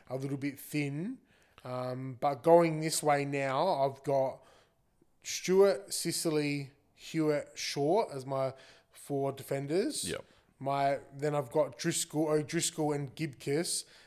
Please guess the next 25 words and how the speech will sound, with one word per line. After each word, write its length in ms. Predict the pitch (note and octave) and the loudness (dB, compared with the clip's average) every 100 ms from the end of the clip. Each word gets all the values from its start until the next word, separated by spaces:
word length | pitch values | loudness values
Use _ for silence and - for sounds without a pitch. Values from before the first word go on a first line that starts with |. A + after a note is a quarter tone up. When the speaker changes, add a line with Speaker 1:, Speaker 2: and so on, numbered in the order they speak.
| _ | _
Speaker 1:
as 140 | B2+ C3 | -8 -4
my 140 | C#3 | -2
last 520 | C3+ C3 C3+ C3+ - | 2 2 2 0 -4
two, 140 | - D3 | -2 0
and 280 | C3+ C3 | 0 -2
I've 120 | C3 B2 | -4 -4
got 140 | C#3 | -4
McCartan 480 | C3+ - C3 C3+ C3 | -4 -4 0 0 -2
and 140 | C3 | -6
De 60 | B2 | -8
Koning 360 | - C3 C3 B2+ | -8 -6 -6 -6
on 120 | B2+ | -8
the 60 | |
bench. 360 | A#2+ B2+ A#2+ A2+ | -6 -6 -6 -6
So 160 | C3+ B2+ - - - | -6 -6 -10 -8 -2
I've 100 | D3+ | 0
effectively 540 | - F3+ D3+ F3 D#3+ | 2 2 2 2 2
got 220 | D#3 D3+ | 2 0
four 400 | - - D#3 C#3+ | 0 0 2 2
s-, 140 | C3+ - _ _ - - - | -2 -6 _ _ -20 -20 -18
four 500 | - E3 E3 D#3+ D3+ | -2 4 8 8 4
players 460 | - C#3 C3+ C3+ | 2 2 2 -2
for 100 | - | -8
two 240 | C3 C#3+ C#3 | -8 -6 -6
spots, 600 | - C3+ B2 - - | -4 -6 -6 -8 -10